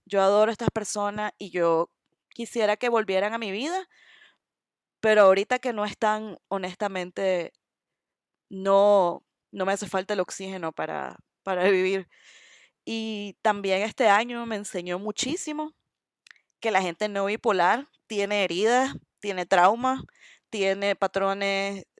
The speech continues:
tóxicos de comportamiento, tiene cosas que verse. Y el hecho de que una persona tenga un diagnóstico y otra persona no tiene, no tenga un diagnóstico, no quiere decir de que estas personas puedan venir a leccionar,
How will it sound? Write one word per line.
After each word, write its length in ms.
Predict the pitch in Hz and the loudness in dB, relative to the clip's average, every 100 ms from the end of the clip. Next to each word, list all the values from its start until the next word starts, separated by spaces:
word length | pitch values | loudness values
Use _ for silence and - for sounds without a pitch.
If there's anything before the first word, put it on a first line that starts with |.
| _ - | _ 2
tóxicos 460 | 196 - 233 208 | 2 2 -4 -4
de 80 | 202 | -4
comportamiento, 960 | 202 180 180 165 170 175 226 269 262 262 _ _ _ - - - | -8 -6 -4 -4 -6 -6 -6 -2 -4 -4 _ _ _ -20 -20 -8
tiene 300 | 214 202 202 | -2 -2 0
cosas 320 | 208 202 202 | 0 -2 -4
que 140 | - 185 | 0 2
verse. 500 | 180 240 - 269 302 _ _ _ _ _ _ - | 4 2 -2 -10 -10 _ _ _ _ _ _ -12
Y 180 | 226 208 | -4 -2
el 160 | 196 | 0
hecho 380 | 190 - 240 214 | 0 2 2 2
de 140 | 226 240 | -2 -2
que 220 | 240 202 | -2 -2
una 200 | 185 196 | -2 -4
persona 400 | 220 247 226 214 | -4 -6 -6 -4
tenga 240 | 208 208 | -4 -6
un 60 | 214 | -6
diagnóstico 600 | 214 196 208 - 233 180 | -6 -6 -10 -8 -4 -2
y 40 | |
otra 180 | 170 190 | 0 -4
persona 340 | 202 - 190 | -8 -10 -8
no 140 | 190 185 | -8 -8
tiene, 360 | 180 180 180 - | -8 -10 -12 -12
no 120 | 180 | -10
tenga 240 | 185 185 190 | -6 -6 -4
un 60 | |
diagnóstico, 640 | 185 175 175 170 208 196 180 | -4 -6 -6 -8 -6 -4 -4
no 200 | 185 170 | -6 -10
quiere 260 | - 196 202 | -4 -2 2
decir 420 | 196 175 190 185 | 2 0 -4 -4
de 140 | 180 175 | -6 -8
que 420 | 170 165 170 - | -10 -10 -10 -6
estas 280 | 175 170 180 | -6 -6 -12
personas 320 | 185 180 175 | -12 -10 -10
puedan 260 | 185 170 175 | -6 -4 -4
venir 360 | 180 170 170 - | -8 -8 -8 -2
a 240 | 180 175 | 0 0
leccionar, 760 | 175 185 - 165 170 170 214 | -2 -6 -6 -4 0 2 2